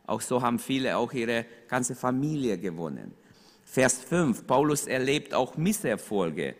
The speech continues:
feindliche Haltung der Juden. Jetzt wird erzählt, wie die Juden sich aufmachen und neidisch sind, dass sie sehen,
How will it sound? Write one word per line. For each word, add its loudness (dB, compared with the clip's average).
feindliche 2
Haltung 0
der 2
Juden. 2
Jetzt 0
wird 0
erzählt, 2
wie 4
die 6
Juden 2
sich -2
aufmachen 2
und -2
neidisch 2
sind, -4
dass 0
sie -4
sehen, 0